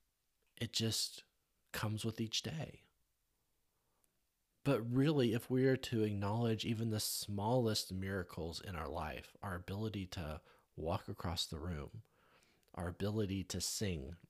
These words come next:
even though not the best on key, it's still abilities there that we have.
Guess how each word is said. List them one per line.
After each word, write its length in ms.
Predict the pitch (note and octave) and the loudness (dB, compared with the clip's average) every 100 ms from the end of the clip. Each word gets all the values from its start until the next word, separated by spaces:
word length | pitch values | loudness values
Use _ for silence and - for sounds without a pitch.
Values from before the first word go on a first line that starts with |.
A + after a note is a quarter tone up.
| _ | _
even 300 | G2 F2 F2 | -8 -4 -4
though 260 | E2+ E2+ E2 | -2 -2 -4
not 600 | D#2+ D#2+ F2 F2 - - _ _ - | -6 -4 -2 -2 -6 -16 _ _ -8
the 100 | E2 | -4
best 600 | D#2 D2+ - - - - _ _ _ _ | -2 -2 0 -2 -4 -10 _ _ _ _
on 280 | F2+ E2 D#2+ | -4 -4 -6
key, 480 | - - C#2+ G#1+ - _ _ _ _ _ _ _ _ _ _ _ _ _ _ _ _ _ _ | -8 -6 -6 -8 -14 _ _ _ _ _ _ _ _ _ _ _ _ _ _ _ _ _ _
it's 180 | A#2+ - | 0 0
still 400 | - C3 C3 - | 4 4 4 2
abilities 880 | A2 F#2+ - G2+ A#2+ G2+ F#2+ F2+ - | -8 -6 -4 0 0 2 0 -2 -4
there 380 | - F#2 F2 F2+ F#2 | -2 -2 -2 -2 -2
that 180 | F#2 F2+ | -4 -4
we 140 | F#2+ | -6
have. 500 | E2+ G#2 A2+ B1 C2+ | -4 -4 -6 -8 -14